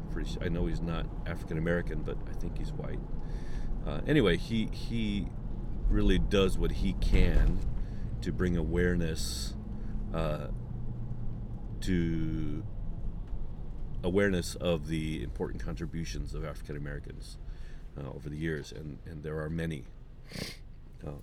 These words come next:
one I learned of today that I did not know, that the, the portrait, um, of, um, F D R, Franklin Delano Roosevelt, that's on the dime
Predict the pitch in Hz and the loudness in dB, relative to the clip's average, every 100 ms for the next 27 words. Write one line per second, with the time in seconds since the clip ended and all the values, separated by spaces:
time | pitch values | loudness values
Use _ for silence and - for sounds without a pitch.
0 | 87 92 87 87 87 82 - - 87 85 | 0 2 4 4 2 0 -4 -2 2 2
1 | 76 78 - - - - - - - - | 0 -4 -12 -16 -16 -14 -14 -14 -14 -14
2 | - - - - - - - 85 82 87 | -14 -14 -14 -12 -12 -12 -4 0 2 0
3 | 80 76 87 82 78 78 73 - 76 76 | -2 -4 -4 -4 -4 -6 -8 -6 -6 -4
4 | 78 - - - - - - 117 - - | -6 -8 -10 -10 -8 -8 -2 -2 0 -2
5 | 71 - - - - - - - 87 71 | -4 -4 -8 -10 -10 -10 -10 -8 -8 -8
6 | 73 69 - - - - - - - - | -8 -8 -8 -10 -8 -10 -10 -10 -10 -10
7 | - 80 78 78 76 - - - - - | -6 -4 -2 -2 -4 -8 -10 -10 -10 -10
8 | - - - - - - 87 82 80 - | -10 -10 -10 -10 -10 -10 -10 -8 -8 -8
9 | - - - - - - - 98 - 95 | -8 -8 -8 -10 -10 -8 -4 -4 0 2
10 | 85 87 - - - - - - - - | 2 2 -2 -6 -8 -8 -8 -8 -10 -10
11 | - - - - 82 95 95 78 73 82 | -10 -8 -8 -6 -4 -4 -4 -4 -4 -4
12 | 107 107 110 95 80 - 62 55 - - | -4 -4 -4 -4 -4 -6 -8 -8 -8 -8
13 | - - - - - - 92 107 98 82 | -8 -10 -10 -10 -8 -4 -2 0 0 0
14 | 107 147 85 76 92 | 2 2 2 0 -4